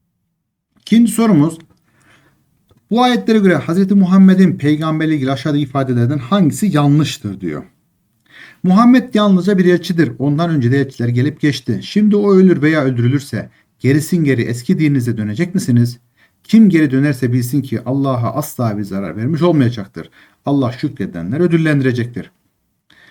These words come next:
Ali İmran suresi bu. "Peygambere düşen ancak tebliğdir.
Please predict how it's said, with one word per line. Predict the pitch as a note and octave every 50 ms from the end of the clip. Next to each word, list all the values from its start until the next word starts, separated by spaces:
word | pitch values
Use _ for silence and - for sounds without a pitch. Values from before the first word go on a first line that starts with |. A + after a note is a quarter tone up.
| _ _ _ _ _ _ _ _ _ _ _ _ _ -
Ali | C#3 C3+ C3+ B2+ B2
İmran | A2+ A2 G2+ G2
suresi | F#2+ - - F2 F#2 - - C3+
bu. | F3 F#3+ F#3+ F#3+ - - - - - -
"Peygambere | - F#3+ A3+ A#3 A#3+ A#3+ A#3+ A#3 A3+ A3 G#3+
düşen | G3 F#3 - G3 F#3+
ancak | F#3 F#3 E3 C#3 D#3+ D#3+ E3 -
tebliğdir. | C#3+ C#3 B2+ B2+ C3 B2 A#2 G#2+ G#2+ G#2+